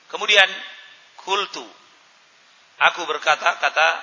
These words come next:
Syekh Farkus, hafidhahullah, "Wa qad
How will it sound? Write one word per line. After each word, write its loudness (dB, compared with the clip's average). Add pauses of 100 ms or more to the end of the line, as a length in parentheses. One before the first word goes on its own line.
(500)
Syekh -4 (300)
Farkus, -6 (480)
hafidhahullah, -10 (1200)
"Wa 6
qad 6